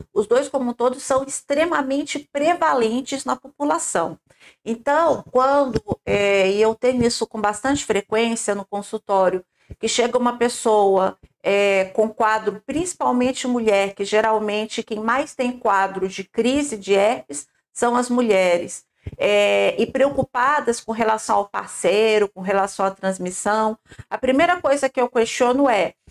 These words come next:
será que o seu parceiro ou a sua parceira já não tem o vírus do herpes, já não teve contato com esse vírus,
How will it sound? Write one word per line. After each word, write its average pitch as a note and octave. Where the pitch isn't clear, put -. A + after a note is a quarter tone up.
será C#4
que A#3
o G3+
seu A#3
parceiro G#3
ou F#3+
a G3
sua G#3+
parceira F#3
já A3+
não C4
tem B3+
o G#3
vírus G3+
do G3
herpes, F3+
já G3
não G#3
teve A3+
contato A#3
com A#3
esse A3
vírus, G3